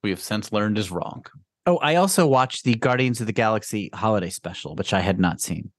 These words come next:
Speaker 1: Oh, we had talked very briefly about it, um, because I had seen it, but I don't wanna spoil it for you.
Speaker 2: Uh, I really enjoyed it. It was really just a happy, fun thing. I, I, you know, I, I think that's a great use of Disney Plus to do those kind of specials.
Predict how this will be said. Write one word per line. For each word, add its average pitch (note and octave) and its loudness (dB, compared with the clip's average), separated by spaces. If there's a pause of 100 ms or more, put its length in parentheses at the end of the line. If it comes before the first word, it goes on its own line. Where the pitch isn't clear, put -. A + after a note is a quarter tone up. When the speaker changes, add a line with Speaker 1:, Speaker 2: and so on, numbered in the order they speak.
(440)
Speaker 1:
Oh, C3 4
we C#3 4
had D3 0
talked D#3+ -4
very D3+ 2
briefly B2+ 0
about F2 0
it, D#2 -8 (540)
um, F#2+ -4
because F#2 -6
I G#2 2
had G2 -2
seen G2 -2
it, E2+ -6
but G2+ 0
I G2 2
don't G2 -2
wanna F#2+ -2
spoil F2+ 0
it - -6
for F#2 -6
you. - -6 (760)
Speaker 2:
Uh, A#2 0
I A#2 4
really G3 4
enjoyed B2 4
it. F2 -2
It A2+ 2
was A2+ 0
really B2+ 2
just A#2 -6
a G#2 2
happy, A#2 -2 (180)
fun G#2+ -2
thing. F2+ -4
I, F#2+ -8
I, - -14
you G#2+ -4
know, F#2+ 2
I, G2 2
I A#2+ 0
think B2+ 2
that's B2+ 0
a A2 -2
great B2+ 2
use A#2+ 4
of G2+ 0
Disney G#2+ -2
Plus G#2 -4
to F#2+ -6
do G2 -2
those F#2 0
kind F#2 -4
of E2 -6
specials. - -6